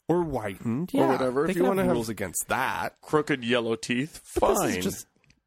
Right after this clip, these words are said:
Speaker 1: go in and get 'em scraped every once
Speaker 2: It's
Speaker 1: in a while
Speaker 2: oral
Speaker 1: and
Speaker 2: health.
Speaker 1: get, get some, uh, cavities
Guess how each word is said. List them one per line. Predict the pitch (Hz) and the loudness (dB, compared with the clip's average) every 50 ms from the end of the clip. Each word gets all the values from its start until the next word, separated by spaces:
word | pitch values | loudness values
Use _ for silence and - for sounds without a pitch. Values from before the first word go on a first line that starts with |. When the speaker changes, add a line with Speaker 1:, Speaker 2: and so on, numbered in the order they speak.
| _ _ _ _ _ _ - | _ _ _ _ _ _ -2
Speaker 1:
go | - 147 156 160 160 | 0 0 2 2 2
in | 165 175 175 180 180 | 2 2 0 0 0
and | 160 139 127 123 120 - | 0 0 -2 -4 -4 -2
get | 160 165 | -2 -2
'em | 180 165 | -2 -2
scraped | - - - - - 170 180 226 330 - - - | -4 -4 -6 -4 -2 0 0 0 -2 -4 -4 -4
every | 107 98 98 95 | -4 -4 -4 -6
once | 92 95 - | -4 -4 -4
Speaker 2:
It's | 269 - - | -4 -4 -4
Speaker 1:
in | - | -4
a | 95 | -4
while | 92 92 92 92 147 | -2 -2 0 2 2
Speaker 2:
oral | 156 175 170 160 151 143 | 4 4 2 2 2 0
Speaker 1:
and | 95 | 0
Speaker 2:
health. | 98 101 - - 104 90 80 - - - - - _ - 190 | -2 -4 -2 0 0 0 -2 -4 -8 -14 -20 -20 _ -18 -10
Speaker 1:
get, | - - 165 160 - | -4 -2 -2 -2 -2
get | - 190 175 | -2 -2 -2
some, | - - 208 196 196 190 190 190 190 190 | 0 0 0 0 0 0 0 0 0 0
uh, | 190 190 196 196 196 196 196 196 196 202 202 202 202 | 0 0 0 0 0 0 0 0 0 0 -2 -2 -2
cavities | - 208 208 220 226 240 226 202 | -2 -2 -2 0 0 0 0 -2